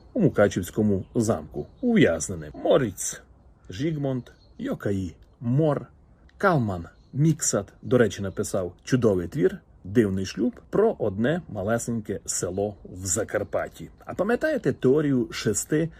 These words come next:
рукопотискань? Саме вона належить Фрідішу Карінь, відомому угорському літератору. Ну, а мій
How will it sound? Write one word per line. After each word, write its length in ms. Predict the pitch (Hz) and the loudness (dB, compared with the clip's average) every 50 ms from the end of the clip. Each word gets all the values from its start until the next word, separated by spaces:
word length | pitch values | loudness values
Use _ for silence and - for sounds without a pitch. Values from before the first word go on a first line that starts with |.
| - - - - | -20 -20 -16 -4
рукопотискань? 1080 | - 127 131 127 - 127 117 113 - - 127 120 - 127 110 - - - 92 80 71 - - - _ - - - - - - _ _ _ - | 0 2 2 4 4 4 2 2 2 0 -2 0 0 0 -2 0 -2 -2 -4 -4 -6 -12 -20 -20 _ -20 -20 -20 -20 -20 -20 _ _ _ -10
Саме 460 | - - - 123 117 107 101 95 92 - | -6 -4 0 2 2 2 0 0 -4 -6
вона 540 | - 98 95 101 101 95 95 107 - 247 - - - - | -10 -10 -8 -6 -6 -4 -4 -4 -4 -6 -8 -12 -12 -8
належить 760 | - 98 101 101 95 90 90 95 107 120 117 147 156 - - - - - - | -4 -4 -2 -2 -2 -2 -2 0 0 0 0 0 -2 -4 -6 -18 -20 -10 -4
Фрідішу 480 | - 254 208 190 190 160 - 143 - - - | 0 0 2 2 2 0 0 -2 -4 -4 -4
Карінь, 420 | - 127 110 92 87 85 87 80 - - _ - - - - - | -4 -2 -2 -2 -2 -6 -10 -14 -16 -18 _ -20 -20 -20 -18 -12
відомому 600 | 87 101 110 101 123 131 147 156 160 165 160 - - | -10 -8 -2 2 2 4 4 2 2 0 -2 -2 -4
угорському 720 | - - - 98 - - - - 117 107 101 101 95 90 - - _ - - - | -10 -10 -8 -10 -10 -10 -8 -6 -4 -2 -2 -2 -4 -6 -8 -14 _ -16 -6 -2
літератору. 560 | 156 156 - 131 120 82 76 - - - - - | 0 0 2 2 0 0 -2 -10 -14 -12 -4 0
Ну, 160 | 196 220 - - | 0 0 2 2
а 180 | 120 120 107 | 2 2 2
мій 360 | 101 107 127 147 165 170 156 | 4 4 4 4 4 2 0